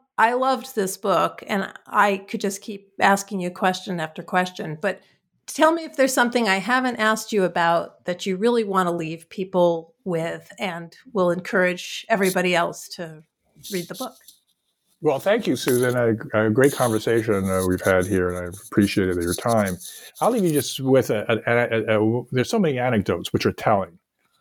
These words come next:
Speaker 2: So why the title of the book? Why Ghosts of Gold Mountain?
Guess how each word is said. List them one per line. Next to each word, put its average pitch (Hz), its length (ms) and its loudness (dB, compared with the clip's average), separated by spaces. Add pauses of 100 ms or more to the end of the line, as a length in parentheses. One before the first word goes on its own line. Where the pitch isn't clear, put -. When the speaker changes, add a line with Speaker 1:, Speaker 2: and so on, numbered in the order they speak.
(160)
Speaker 2:
So 135 140 -2
why 170 340 0
the 175 100 -4
title 135 520 0
of 107 80 2
the 101 60 0
book? 92 320 -2
Why 127 260 2
Ghosts 131 400 0
of 107 80 -4
Gold 104 280 2
Mountain? 85 380 -6